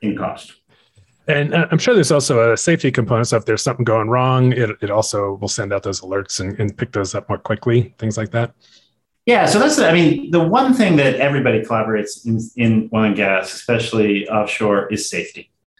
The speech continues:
Speaker 1: There is a safety lecture every single day. It's a very dangerous environment. And so, you know, you can really lose a lot of time if you get shut down for safety or an industrial accident. And, and so, of course, everybody wants, for just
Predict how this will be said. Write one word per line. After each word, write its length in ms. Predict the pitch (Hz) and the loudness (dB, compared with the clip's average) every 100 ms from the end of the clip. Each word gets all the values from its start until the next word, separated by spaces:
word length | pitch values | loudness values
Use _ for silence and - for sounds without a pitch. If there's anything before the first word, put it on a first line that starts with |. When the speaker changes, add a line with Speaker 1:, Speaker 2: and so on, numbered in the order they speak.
| _ _ _ - | _ _ _ 0
Speaker 1:
There 160 | 135 | 2
is 120 | 131 107 | 4 2
a 80 | |
safety 340 | 107 127 123 123 | 0 0 0 2
lecture 340 | 113 104 113 | 0 0 -2
every 120 | 101 | -4
single 240 | - 117 110 | -4 -4 0
day. 240 | 131 131 | 2 2
It's 140 | 127 104 | 2 0
a 40 | |
very 280 | 110 110 90 | 0 0 0
dangerous 420 | 104 104 95 - | -2 -2 -6 -10
environment. 680 | 98 107 117 117 117 110 - - | -4 0 2 4 4 2 -2 -2
And 140 | 113 | 0
so, 500 | 113 135 123 117 117 | 2 2 4 2 0
you 80 | 123 | 0
know, 200 | 123 117 | 2 2
you 180 | 127 139 | 2 2
can 100 | 139 | 0
really 300 | 131 185 175 | 2 2 2
lose 240 | 135 143 | 2 0
a 40 | 117 | 0
lot 220 | 117 113 | 0 0
of 60 | |
time 340 | 135 143 117 101 | -2 -4 -4 -6
if 160 | 104 | -8
you 80 | 110 | -8
get 180 | 110 104 | -6 -6
shut 240 | - 117 | -2 -2
down 280 | 117 107 101 | 0 -2 -2
for 140 | - - | -8 -12
safety 440 | - 117 - 90 | -6 -4 -4 -8
or 60 | 90 | -6
an 100 | 95 | -4
industrial 460 | 95 95 - 85 | -2 -2 -2 -2
accident. 460 | 92 98 - 82 - | -2 -2 -6 -12 -6
And, 240 | 117 110 113 | 0 0 2
and 100 | 117 | 2
so, 160 | 127 | 2
of 60 | - | 2
course, 220 | 160 135 | 0 0
everybody 400 | 135 156 139 123 | 2 2 2 2
wants, 440 | 110 107 - - - | 2 0 -4 -14 -8
for 100 | 110 | -6
just 400 | 110 110 - | -4 -6 -10